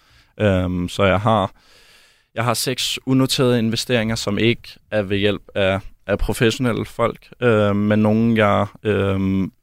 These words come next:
løbende er blevet introduceret for, har, øhm, sammen med, øh, professionelle folk så lavet research på,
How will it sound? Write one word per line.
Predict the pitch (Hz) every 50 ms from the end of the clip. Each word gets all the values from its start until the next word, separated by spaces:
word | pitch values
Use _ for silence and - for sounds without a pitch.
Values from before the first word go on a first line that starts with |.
| _
løbende | - 104 107 107 110 107 - 120 110
er | 107 104
blevet | - - 107 104 104 104 104 101 -
introduceret | 98 98 - - 104 104 - - 127 110 104 104 113
for, | - - 113 107 107 - - -
har, | - 98 95 95 92 95 98 - _ _ _ _ _ _ _ _ _ -
øhm, | 107 104 98 95 95 95 92 92 92 90 87 87 - - 82 80 - 65 - - - - - _ _ _ _ -
sammen | - - 107 101 85 90
med, | 98 98 95 95 95 95 - _ _ -
øh, | 92 92 90
professionelle | - - 101 - 117 101 - - 101 98 90 92
folk | - - - 95 - - -
så | - 98 95 92 - - _ -
lavet | 92 95 95 95 95 95 101 98 98 - _ _ _ _ _ _ _ -
research | 104 104 - - 110 107 110 - - -
på, | - 117 107 104 107 110